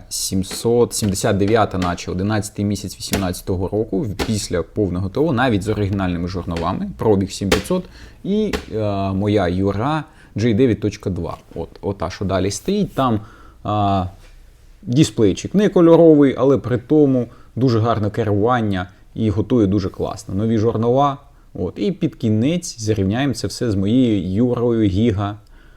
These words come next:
а, Ікс сім Сі, а, по смаку готування. От, бо, як на мене, оця Юра, не дивлячись на те, що їй дванадцять років, насправді, то, от, вона готує дуже круто.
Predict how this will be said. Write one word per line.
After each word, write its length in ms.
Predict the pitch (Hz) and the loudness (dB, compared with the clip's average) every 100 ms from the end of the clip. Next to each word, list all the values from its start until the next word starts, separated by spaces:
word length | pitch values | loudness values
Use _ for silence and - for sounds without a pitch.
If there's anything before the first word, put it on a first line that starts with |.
| - _ - | -20 _ -8
а, 460 | 95 92 92 92 - | -4 -2 -2 -4 -4
Ікс 240 | 110 107 - | -2 -2 -4
сім 340 | - 110 101 | -4 -2 -2
Сі, 380 | 98 - 76 - - - - - - | -2 -6 -6 -8 -18 -20 -20 -20 -10
а, 260 | 50 - - - - - | -8 -8 -10 -14 -20 -2
по 180 | 190 208 | 2 2
смаку 380 | - 143 120 107 | 2 0 2 2
готування. 460 | 107 95 76 53 - - - - - - _ - | 2 0 -2 -4 -12 -18 -20 -20 -20 -20 _ -10
От, 320 | 98 87 - - | -6 -6 -6 -6
бо, 600 | 95 90 104 117 101 82 95 | -4 0 2 4 4 2 -4
як 400 | 101 107 107 104 | -2 0 0 0
на 80 | 101 | 0
мене, 340 | 127 143 98 - | 2 2 0 -2
оця 340 | 95 - 110 | -6 0 2
Юра, 320 | 98 110 151 | 4 2 2
не 100 | 127 | 0
дивлячись 480 | 98 104 101 104 98 | 0 0 0 -2 -4
на 100 | 98 - - | -6 -8 0
те, 160 | 131 117 | 4 4
що 240 | - 113 | 4 0
їй 420 | 104 127 117 87 - - | 2 2 0 -2 -6 -10
дванадцять 500 | 95 107 151 156 131 | -2 -2 -2 -4 -4
років, 400 | - 160 - 92 107 - - - - - - | 2 2 2 -8 -8 -18 -20 -20 -20 -20 -8
насправді, 800 | 98 98 - - 123 101 82 80 - | -4 -2 -4 -4 0 2 0 -4 -6
то, 280 | 98 82 92 - _ - - _ | -4 -2 -4 -12 _ -20 -20 _
от, 200 | 101 - | -10 -8
вона 220 | 104 131 117 | -4 -2 -2
готує 320 | 113 143 113 | -2 0 0
дуже 280 | 107 120 117 | 2 0 0
круто. 360 | 107 98 - | -2 -4 -6